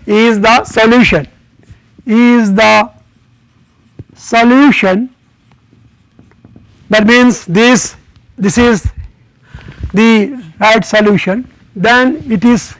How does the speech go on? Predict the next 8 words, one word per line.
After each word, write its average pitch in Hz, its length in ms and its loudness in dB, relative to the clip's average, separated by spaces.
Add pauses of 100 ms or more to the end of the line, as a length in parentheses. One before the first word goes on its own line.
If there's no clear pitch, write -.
(160)
we 196 120 -2
can, 226 340 0
we 208 100 0
get 233 420 0
it 220 220 -4
from 233 400 -2 (2000)
transpose 233 840 -2 (920)
A 196 420 0